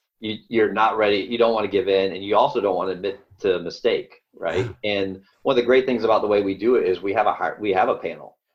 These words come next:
Speaker 1: And at the end of the day, the mistake is on us as a group, and we'll
Speaker 2: Mm.
Speaker 1: own that mistake together. And, and so we know, but nobody has to sit there and, and shriek and failure and, and whatnot. So that's one of the reasons why we do that. It really takes the pressure off one individual,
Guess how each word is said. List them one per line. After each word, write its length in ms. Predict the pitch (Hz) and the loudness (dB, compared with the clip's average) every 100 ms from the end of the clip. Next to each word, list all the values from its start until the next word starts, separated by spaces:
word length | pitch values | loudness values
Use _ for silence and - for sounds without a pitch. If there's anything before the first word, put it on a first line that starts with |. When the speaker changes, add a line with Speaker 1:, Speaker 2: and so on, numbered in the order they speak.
| _ | _
Speaker 1:
And 140 | 101 98 | -4 -4
at 100 | 95 | 0
the 100 | 113 | 0
end 100 | 120 | 0
of 100 | 98 | 2
the 60 | |
day, 380 | 127 98 90 - _ _ _ _ - | 2 4 2 -4 _ _ _ _ -8
the 80 | |
mistake 640 | 101 98 - 143 139 - - | -4 -4 0 2 2 -2 -2
is 160 | 107 | -2
on 260 | 98 101 95 | 0 0 2
us 300 | 107 113 - | 2 0 0
as 160 | 92 90 | -4 -4
a 60 | |
group, 400 | - 104 160 - _ _ _ - | -4 -2 -2 -6 _ _ _ -6
and 220 | 95 95 | -4 0
we'll 140 | 107 | 0
Speaker 2:
Mm. 80 | 101 | 2
Speaker 1:
own 140 | 113 117 | 0 2
that 160 | 117 | 0
mistake 320 | 120 - 127 123 | 0 0 0 0
together. 420 | 113 151 - - - | 0 0 0 -14 -10
And, 260 | 104 95 98 | -4 -4 -4
and 160 | 101 | -6
so 120 | - 113 | 0 2
we 100 | 107 | 2
know, 100 | 120 | 2
but 160 | 123 117 | 0 0
nobody 240 | 135 123 | 0 2
has 220 | 113 107 98 | 2 0 -2
to 80 | |
sit 180 | 92 107 | -4 -2
there 200 | 104 95 | 0 0
and, 220 | 92 90 98 | 0 -6 -10
and 180 | 90 | -10
shriek 340 | - 113 107 92 | -8 -6 -4 -6
and 140 | 87 | -6
failure 560 | 98 101 98 95 92 90 | -2 0 2 2 2 0
and, 240 | 87 87 - _ _ _ 82 | -6 -10 -18 _ _ _ -8
and 120 | 92 | 0
whatnot. 460 | 95 98 80 71 - | 0 0 -6 -6 -2
So 160 | 90 | 0
that's 180 | 107 135 | 2 2
one 120 | 120 113 | 2 2
of 40 | |
the 40 | |
reasons 300 | 107 98 98 | 0 -2 -2
why 120 | 95 87 | -2 0
we 160 | 87 | -2
do 120 | 92 92 | -4 -4
that. 120 | 82 | -2
It 60 | 107 | 0
really 180 | 113 | 0
takes 220 | 104 - - | 0 -6 -8
the 80 | |
pressure 340 | - 104 101 98 | -4 -2 0 0
off 140 | 85 | -2
one 220 | 90 98 98 | -2 -2 -2
individual, 680 | 95 87 92 104 123 139 | -4 -2 -2 0 -2 -2